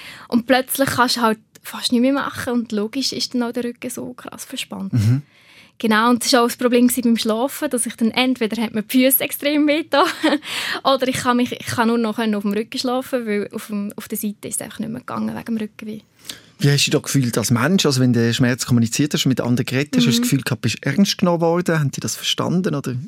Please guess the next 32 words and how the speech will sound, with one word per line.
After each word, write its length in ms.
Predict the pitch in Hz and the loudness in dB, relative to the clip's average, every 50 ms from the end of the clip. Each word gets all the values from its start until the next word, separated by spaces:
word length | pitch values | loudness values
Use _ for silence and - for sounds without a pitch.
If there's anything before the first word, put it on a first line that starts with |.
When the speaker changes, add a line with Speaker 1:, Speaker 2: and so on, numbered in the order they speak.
| - _ _ _ _ - - _ _ - - - - - _ _ _ - | -12 _ _ _ _ -20 -20 _ _ -18 -18 -18 -18 -20 _ _ _ -6
Speaker 1:
Ja, 420 | 220 220 208 240 226 240 285 330 403 494 - _ _ - | -4 0 0 2 4 4 4 4 4 2 -2 _ _ -2
also 220 | - 254 254 277 269 | 0 0 2 4 2
ich 80 | 262 - | 2 2
fi-, 200 | - 294 - - | -2 -2 4 6
muss 200 | 269 269 269 269 | 8 8 8 6
auch 80 | 247 240 | 2 2
sagen, 280 | 254 233 233 247 240 240 | 0 0 2 2 2 4
mein 200 | 226 220 220 220 | 4 4 2 2
Hausarzt, 680 | 247 269 - 277 269 269 262 - - - - - - - - - - | 0 0 0 0 -2 -2 -2 -4 -8 -10 -10 -10 -14 -16 -16 -18 -12
grosses 460 | - 233 247 247 247 - - 247 - - - - - - - _ _ | -10 -8 -8 -8 -8 -8 -8 -8 -6 -6 -6 -6 -8 -12 -18 _ _
Kompliment, 760 | - - 269 247 240 240 247 226 226 220 208 220 233 247 240 | -2 0 2 2 4 4 4 4 4 4 2 2 0 0 0
der 100 | 254 233 | 0 -2
hat 80 | 220 240 | -2 0
mich 140 | 226 214 - | -2 -2 -2
wirklich 300 | 214 220 226 - - - - | -2 -4 -4 -6 -10 -6 0
immer 200 | 254 240 240 247 | 2 2 2 2
ernst 400 | - - 233 247 262 - - - | 0 0 0 0 0 -2 -4 -2
genommen. 280 | - 254 247 262 277 - _ - - - - - - - - - - _ _ _ _ _ - | -2 0 0 0 -2 -4 _ -20 -20 -20 -18 -18 -20 -20 -20 -20 -20 _ _ _ _ _ -4
Ähm, 680 | - - 220 220 220 220 226 220 220 220 214 220 - - _ _ _ _ _ _ _ - - - - _ _ - - | 0 2 4 4 6 6 6 6 6 6 4 4 0 -4 _ _ _ _ _ _ _ -20 -20 -20 -20 _ _ -16 -14
sonst 500 | - - - 262 269 277 269 - - 247 | -10 -4 2 2 4 4 2 0 0 0
habe 140 | 254 254 262 | 2 2 2
ich 80 | 262 - | 2 0
das 160 | - 254 269 | 0 4 6
nicht 320 | 254 262 269 262 - - - | 6 6 6 4 0 -2 -2
so 320 | - 285 277 277 269 - - | 2 2 2 2 2 0 2
mega 480 | 254 247 240 240 240 254 269 - - - | 4 4 4 4 4 2 0 -2 -4 -6
kommuniziert, 800 | - - - 294 294 294 302 294 302 294 - - 277 285 294 - | -6 -2 0 2 4 4 4 2 2 0 -2 -4 -4 -4 -6 -6
jetzt 160 | 262 - - | -6 -6 -4
gegen 200 | 277 262 262 269 | -4 -4 -4 -2
aussen, 380 | - 240 285 277 - - 262 247 | -2 -2 -2 -2 -2 -4 -2 -4
halt 320 | 233 240 240 233 233 226 | -2 -2 -2 -2 -4 -4
so 260 | - 233 233 226 226 | -4 -4 -4 -4 -6